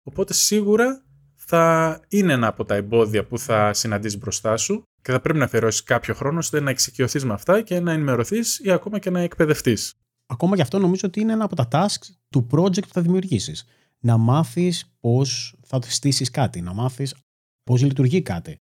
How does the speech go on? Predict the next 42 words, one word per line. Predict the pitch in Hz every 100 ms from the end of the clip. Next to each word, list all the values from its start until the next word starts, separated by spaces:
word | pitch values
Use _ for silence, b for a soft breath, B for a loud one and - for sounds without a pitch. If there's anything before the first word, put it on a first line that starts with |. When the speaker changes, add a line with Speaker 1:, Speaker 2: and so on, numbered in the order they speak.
| _ -
Speaker 2:
Είναι | 170
ένα | 214
από | 202
τα | 147
κομμάτια, | 117 117 160 123
λοιπόν, | 110 98 120 104 90 82 _ _ _
του | - 104 98 98 104
research | 110 - 147
που | 139
θα | -
πρέπει | 110 117 117
να | 87
κάνεις. | 85 85 143 - -
Θα | 117
πρέπει | 123 143
να | 120
ψάξεις | 120 139 127 - 90 - _ _ _
τι | 175
θέλεις | - 127 98
να | 92
κάνεις | 92 85 131 170 - _
και | 175
το | 196
πώς | 208
θα | 208
το | 190
κάνεις. | 175 165 143 -
Δηλαδή, | 131 123 170 - _ _
αν | 147 214 156 113 -
ακόμα | - - 220
και | 175
αυτό | 147
το | 202
κομμάτι | 127 147 160 113
το, | 117 107 92 92 b b b b _
το | -
δεις | 113 123 180 -
ως | 170 175
μέρος | 135 139 220 202 104 -
του | 120
μεγαλύτερου | 107 104 90 87 85
project, | 87 80 147